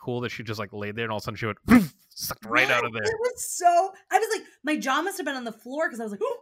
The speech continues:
Speaker 2: that's so neat." And she, like, I love that she did that thing where she was, like, pretending to be, like, drunk, and she's like, <laughs> like, "Excuse
Speaker 1: Yeah,
Speaker 2: me," like,
Speaker 1: got
Speaker 2: <laughs>
Speaker 1: the bag out. <laughs>
Speaker 2: Yes. But you know what?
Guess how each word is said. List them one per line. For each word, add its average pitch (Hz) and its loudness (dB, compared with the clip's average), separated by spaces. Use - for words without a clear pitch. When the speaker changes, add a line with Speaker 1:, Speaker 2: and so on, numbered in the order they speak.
Speaker 2:
that's 403 -6
so 392 0
neat." 427 -6
And 320 -6
she, 381 -2
like, 381 0
I 254 2
love 262 0
that 330 -4
she 240 -8
did 214 -6
that 214 -2
thing 208 -6
where 202 -8
she 214 -8
was, 202 -10
like, 190 -12
pretending 214 -6
to 202 -6
be, 196 -4
like, 175 -10
drunk, 170 -8
and 214 -12
she's 220 -16
like, 262 -14
<laughs> 466 -8
like, 294 -4
"Excuse 403 -4
Speaker 1:
Yeah, 120 2
Speaker 2:
me," 113 -2
like, 302 -4
Speaker 1:
got 127 0
Speaker 2:
<laughs> 403 -4
Speaker 1:
the - -4
bag 117 -2
out. 135 -2
<laughs> 196 -6
Speaker 2:
Yes. - -10
But 339 -4
you 339 -4
know 359 2
what? 277 -2